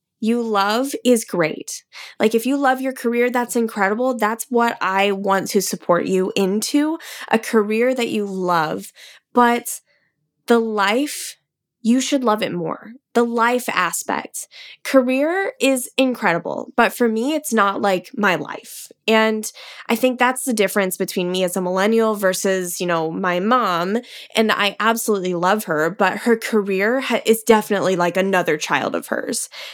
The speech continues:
And for me, I definitely feel like my career is another piece of my life, but it's not as important to me as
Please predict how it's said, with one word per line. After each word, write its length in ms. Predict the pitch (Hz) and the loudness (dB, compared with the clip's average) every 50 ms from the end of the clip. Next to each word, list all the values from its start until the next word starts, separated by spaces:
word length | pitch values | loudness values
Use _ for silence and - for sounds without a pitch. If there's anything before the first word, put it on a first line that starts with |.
| - - - | -4 0 2
And 160 | 254 254 254 | 2 2 4
for 140 | - 269 262 | 2 2 2
me, 340 | 254 240 254 277 320 359 - - | 2 0 0 0 0 0 -2 -4
I 220 | - 240 262 262 254 | -2 -2 -2 -2 0
definitely 480 | - - 262 262 - 330 339 370 359 339 | 2 2 2 2 0 -2 -2 -2 -4 -4
feel 240 | - - 269 277 269 | 0 0 2 2 2
like 400 | 254 240 226 220 226 - - _ _ | 2 2 0 -2 -4 -8 -18 _ _
my 240 | - 220 226 220 214 | -4 -2 -2 -2 -4
career 640 | 214 - - 226 202 202 196 202 208 208 220 220 - - | -4 -4 -4 -2 -2 0 0 0 0 2 0 0 0 0
is 500 | - 208 196 185 185 175 175 - - - - - - - - - - - | 0 0 2 0 0 -2 -4 -6 -8 -10 -14 -18 -20 -20 -20 -12 0 2
another 400 | 220 240 233 233 202 214 208 190 | 2 4 4 2 2 0 0 -2
piece 540 | 190 - - - - 226 214 214 214 - - | -2 -6 -6 -4 -2 0 0 0 -2 -4 -4
of 160 | - - 202 | -4 -2 0
my 160 | 202 190 185 | 0 0 0
life, 480 | 180 151 165 156 165 214 285 294 - - - | 0 0 0 0 0 0 -2 -4 -8 -8 0
but 160 | - 262 262 262 | 2 2 2 2
it's 180 | 254 - - | 0 -4 -4
not 380 | 240 220 214 208 190 202 247 - - | -2 0 2 2 2 0 0 -2 -2
as 120 | 262 262 | 0 0
important 520 | 269 254 240 233 - 208 185 - - 208 190 | 0 0 0 -2 -2 -2 -2 -2 -4 -4 -4
to 100 | - 214 | -4 -4
me 320 | 190 185 180 180 180 170 - - | -2 -2 -2 -2 -4 -4 -2 0
as 640 | - 180 175 185 185 175 165 180 - - - - | 2 2 2 2 2 0 0 -2 -4 -8 -10 -12